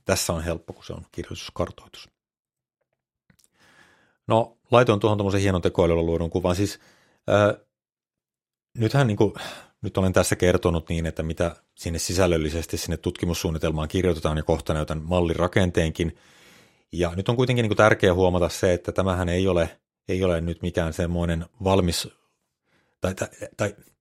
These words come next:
otetaan nyt uudestaan, elikkä tutkimussuunnitelmahan ei ole mikään valmis lomake, johon täytetään niinku, niinku aukot,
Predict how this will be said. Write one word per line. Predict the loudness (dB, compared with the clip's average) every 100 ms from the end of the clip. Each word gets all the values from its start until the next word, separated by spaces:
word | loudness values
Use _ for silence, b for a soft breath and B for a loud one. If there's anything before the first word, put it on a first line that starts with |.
| _ _ -6
otetaan | 0 0 -2 -10
nyt | -14
uudestaan, | -6 -4 -4 -4
elikkä | -2 -4 -6 B -4
tutkimussuunnitelmahan | -2 -2 -4 0 0 2 2 0 0 -4
ei | -4 -2
ole | 0 -2
mikään | 0 2 6
valmis | 4 4 2
lomake, | 0 0 -2 -4
johon | -4 0
täytetään | 2 2 2 -4 -4
niinku, | -8
niinku | -10 -10 -4
aukot, | -2 0 -2 -10 -14